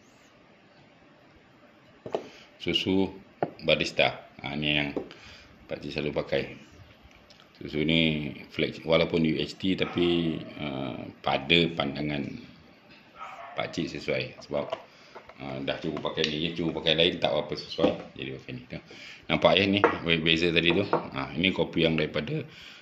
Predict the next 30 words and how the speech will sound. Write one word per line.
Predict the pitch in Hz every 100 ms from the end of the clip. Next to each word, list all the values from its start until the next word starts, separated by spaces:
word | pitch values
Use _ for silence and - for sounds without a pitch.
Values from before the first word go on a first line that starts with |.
| -
pressurized, | 82 82 82 85 101 117 85
ni | 85
non-pressurized. | 78 82 82 71 71 69 69 - - -
Ha. | - - - - - - - - - 90
Rasa | 90 - - 113
dia | 123
lebih | 120 107 98
kurang | 104 98
sikit | - 98 98 95
tapi | 113
sedap | - 98 90
kat | 90
sini | 95
sikit. | 90 87 87
Masam | 90 98 95
dia | 98
kurang | - 92 80 80
sikit. | 82
Yang | 82
ni | 101
masam | 98 85 87 90
dia | 90
lebih. | 95 87
Tapi | - 101 113
tadilah | 113 117 123 - - - - -
masam | 92 - 98 95
tadi | 117
mungkin | 113 101 113
dia | 101 104 113 -
under, | 92 92 101 143